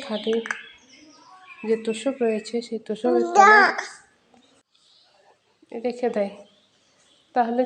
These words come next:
ছেলে সহজেই পায় না। আমি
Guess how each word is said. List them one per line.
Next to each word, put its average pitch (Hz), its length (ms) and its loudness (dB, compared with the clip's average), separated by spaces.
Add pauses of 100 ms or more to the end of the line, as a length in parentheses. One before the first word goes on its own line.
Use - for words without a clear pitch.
ছেলে 247 220 -2 (100)
সহজেই 220 400 -4 (100)
পায় 196 240 -4
না। 190 80 -16 (1900)
আমি 240 140 -2